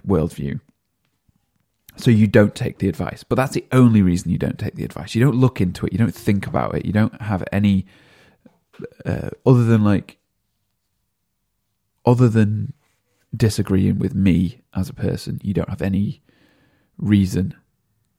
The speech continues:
let's say, this is, this is hypothetical. You don't have any reason to disagree with me, or at least you've not thought of any of those reasons. Your go-to is just, "Well, I don't like you, so therefore your advice is wrong."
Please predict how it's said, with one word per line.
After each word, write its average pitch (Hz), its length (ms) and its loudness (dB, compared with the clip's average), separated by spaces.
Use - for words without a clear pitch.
let's - 200 -2
say, 90 340 -4
this 110 160 -6
is, 98 340 -8
this 110 120 -4
is 110 60 -4
hypothetical. - 800 -6
You 113 100 0
don't 104 200 4
have 104 120 0
any 98 360 2
reason 101 340 -2
to - 100 -14
disagree 92 420 -6
with 80 180 -6
me, 98 160 -2
or 87 80 0
at - 100 -4
least - 200 -2
you've 98 80 -4
not - 180 -2
thought 98 280 2
of 85 100 -4
any 85 220 -2
of - 120 -10
those 90 240 -4
reasons. - 460 -8
Your 95 260 -2
go-to 98 500 0
is - 120 -4
just, - 280 -10
"Well, 78 120 -6
I 87 120 -2
don't - 180 -6
like - 240 -8
you, 78 80 -6
so - 140 -20
therefore - 320 -6
your 87 160 -4
advice 80 340 -8
is - 140 -16
wrong." - 260 -8